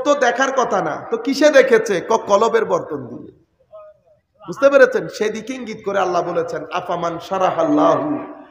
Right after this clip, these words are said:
সাদরাহু লিল ইসলাম ফাহু আলা নূরিম মির রাব্বে। আওয়ামান কা-, কানা মাইতান ফাআহইয়াইনা ওয়া জাআলনা লাহু নূরান ইয়ামশুনা বিহি।"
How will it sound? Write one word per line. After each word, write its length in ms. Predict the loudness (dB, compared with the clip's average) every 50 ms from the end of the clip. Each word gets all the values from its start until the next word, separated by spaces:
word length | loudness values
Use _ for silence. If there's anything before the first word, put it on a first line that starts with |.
| -20 _ _
সাদরাহু 680 | -16 -2 0 0 2 2 2 2 2 2 2 -2 -4
লিল 280 | -4 -4 -6 -6 -6 -8
ইসলাম 560 | -8 -10 -8 2 4 6 6 6 4 2 0
ফাহু 300 | 2 2 2 4 4 4
আলা 280 | 4 4 4 2 0
নূরিম 580 | 0 -2 -4 -4 -4 -4 -4 -4 -4 -4 -4 -4
মির 200 | -6 -6 -6 -6
রাব্বে। 520 | -8 -8 -8 -10 -12 -12 -12 -14 -16 _ _ _ _ _ _ _ -4 _
আওয়ামান 420 | 6 8 8 8 8 8 4 2 4 2
কা-, 320 | 4 6 6 6 6 4 0
কানা 320 | 2 4 4 6 4 4 2
মাইতান 400 | 2 0 0 0 0 0 0 2
ফাআহইয়াইনা 840 | 0 0 2 2 2 0 0 0 2 2 2 0 -2 -2 -2 -4 -6 -8 -12 -16 -18 -20 -20 0 4
ওয়া 100 | 4 6
জাআলনা 500 | 6 4 4 4 2 2 4 4 4 6
লাহু 240 | 6 4 4 2 0
নূরান 840 | -2 -4 -4 -4 -4 -2 0 0 0 0 0 2 2 2 2 2
ইয়ামশুনা 500 | -2 -4 -4 -4 -6 -8 -8 -8 -8 -10
বিহি।" 200 | -10 -12 -14 -16